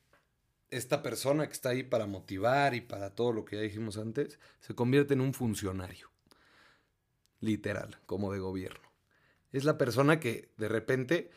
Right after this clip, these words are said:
pues ya, este grupo se vuelve su vida, su trabajo, su comida, su todo, y, y no se sale de ahí. El chiste es, pues, ponerte tiempos.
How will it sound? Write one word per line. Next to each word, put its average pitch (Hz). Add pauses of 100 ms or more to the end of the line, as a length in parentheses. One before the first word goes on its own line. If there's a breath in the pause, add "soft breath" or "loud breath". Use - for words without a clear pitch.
(240 loud breath)
pues 95
ya, 165 (160)
este 127
grupo 131
se 120
vuelve 117
su 104
vida, 127
su 120
trabajo, 107
su 135
comida, 107
su 120
todo, 123
y, 135
y 98
no 110
se 147
sale 147
de 127
ahí. 151 (1900 soft breath)
El 110
chiste - (560)
es, 117 (220)
pues, -
ponerte 98
tiempos. 135